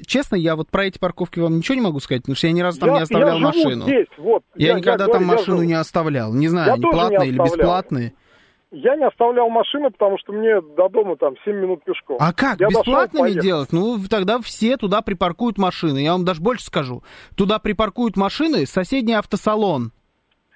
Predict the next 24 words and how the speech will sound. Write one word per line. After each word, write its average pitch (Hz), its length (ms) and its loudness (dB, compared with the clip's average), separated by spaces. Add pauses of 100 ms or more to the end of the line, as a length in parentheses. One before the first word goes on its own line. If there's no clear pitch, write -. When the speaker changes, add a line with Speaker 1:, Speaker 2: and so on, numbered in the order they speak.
(120)
Speaker 1:
который 214 360 0
продаёт 220 640 0
машины. 190 400 0
Они 190 220 2
их - 120 -6
туда 226 260 2
припаркуют 208 680 -2
и 196 40 0
будут 226 260 -4
использовать 202 440 -2
эту 190 160 -4
парковку 220 600 -2 (260)
как 240 220 0
свою 220 420 -2
хра-, 220 260 -2
своё 208 320 -2
хранилище 208 560 -2
автомобилей. 131 760 -4 (340)
Speaker 2:
Быть 339 120 0
Speaker 1:
Что, 302 100 2
мы 269 100 2
не 262 100 4
Speaker 2:
может. 240 120 0
Speaker 1:
знаем? 277 220 -2